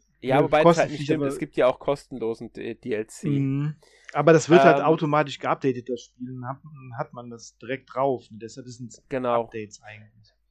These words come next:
Speaker 1: Ja, wenn man mal wörtlich nimmt, ist Download-Content, also es ist ja Download-Content, also Zusatzinhalt. Ob der kostenpflichtig ist oder nicht, ist bei
Speaker 2: Mhm.
Speaker 1: D L C eigentlich egal.
Speaker 2: Stimmt.
Speaker 1: Das ist einfach nur ein
Speaker 2: Mhm.
Speaker 1: Zusatzinhalt,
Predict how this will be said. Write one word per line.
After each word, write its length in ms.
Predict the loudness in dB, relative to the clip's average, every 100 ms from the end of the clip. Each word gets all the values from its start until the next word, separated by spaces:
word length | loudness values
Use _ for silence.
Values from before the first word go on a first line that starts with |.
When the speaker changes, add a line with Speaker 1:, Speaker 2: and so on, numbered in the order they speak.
| _ _ _
Speaker 1:
Ja, 100 | -20 -16
wenn 140 | -8 -2
man 200 | 0 2
mal 180 | 2
wörtlich 380 | 4 2 0 -6
nimmt, 100 | -8
ist 180 | -8 0
Download-Content, 840 | 0 2 -2 -4 -4 -2 -4 -4
also 160 | -6 -6
es 180 | -6 -10
ist 140 | -4
ja 120 | -2
Download-Content, 1200 | 0 2 2 0 0 0 0 -4 -2 -2 -2 -4
also 180 | -4 -6
Zusatzinhalt. 840 | -8 -10 -4 -2 -4 -8 -4 -4
Ob 100 | -4
der 120 | -6 -4
kostenpflichtig 640 | -2 -4 _ -16 -14 -10
ist 100 | -8
oder 140 | -6 -4
nicht, 180 | -4
ist 160 | -4 -2
bei 80 | -2
Speaker 2:
Mhm. 120 | -2
Speaker 1:
D 60 | -6
L 60 |
C 200 | -6 0
eigentlich 260 | 0 0 -6
egal. 320 | -2 0 0
Speaker 2:
Stimmt. 260 | 0 -2 -2
Speaker 1:
Das 0 |
ist 20 |
einfach 220 | -2 -2
nur 120 | -2
ein 120 | -2 -4 -8
Speaker 2:
Mhm. 60 | -10
Speaker 1:
Zusatzinhalt, 1000 | -6 2 2 2 -4 -4 -6 -6 -10 -18